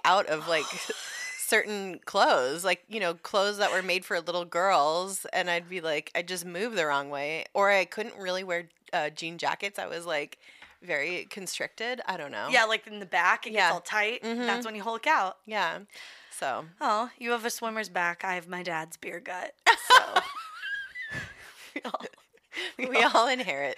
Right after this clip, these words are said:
Speaker 2: <laughs> we all
Speaker 1: things.
Speaker 2: inherit something.
Speaker 1: <laughs>
Speaker 2: Who had a swimmer's back in your family?
Speaker 1: Uh, well, my, my Aunt Sandy was a polo, uh, water polo
Speaker 2: <laughs>
Speaker 1: player,
Speaker 2: Well, you
Speaker 1: so
Speaker 2: didn't get it from her.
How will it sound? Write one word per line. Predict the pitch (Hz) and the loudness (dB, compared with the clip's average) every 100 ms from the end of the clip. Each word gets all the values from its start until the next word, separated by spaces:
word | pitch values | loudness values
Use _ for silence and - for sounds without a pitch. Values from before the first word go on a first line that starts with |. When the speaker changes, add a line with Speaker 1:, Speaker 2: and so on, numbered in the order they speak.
| 262 | 0
Speaker 2:
<laughs> | |
we | 302 | 4
all | 254 285 | 6 6
Speaker 1:
things. | 262 208 | 2 2
Speaker 2:
inherit | 247 320 | 2 2
something. | 208 - 208 190 - - | -2 0 -2 -2 -6 -12
Speaker 1:
<laughs> | - | -10
Speaker 2:
Who | - 330 | -2 4
had | 320 311 | 6 6
a | 262 | 4
swimmer's | 269 262 240 190 | 2 2 0 0
back | 180 180 185 | 2 2 2
in | 185 | -8
your | 175 | -8
family? | - 185 185 190 196 _ _ _ - | -6 -6 -6 -12 -14 _ _ _ 4
Speaker 1:
Uh, | 190 185 175 | 6 8 4
well, | 202 220 | 4 2
my, | 220 - - | 2 -2 -4
my | 202 180 | -6 -2
Aunt | 180 - | -2 -2
Sandy | 185 214 147 | -4 -4 -4
was | 143 151 | -6 -6
a | 151 | -8
polo, | - 165 180 135 _ - | -8 -8 -6 -10 _ -8
uh, | 147 147 | -6 -2
water | 156 180 | 0 0
polo | 165 135 131 | 0 0 0
Speaker 2:
<laughs> | - | -2
Speaker 1:
player, | 120 131 165 | -2 -2 -2
Speaker 2:
Well, | 226 | -2
you | 285 139 | -2 -2
Speaker 1:
so | |
Speaker 2:
didn't | 415 339 - | 0 0 2
get | 233 | 0
it | 254 220 | 0 -6
from | 226 226 | -10 -2
her. | 277 | 0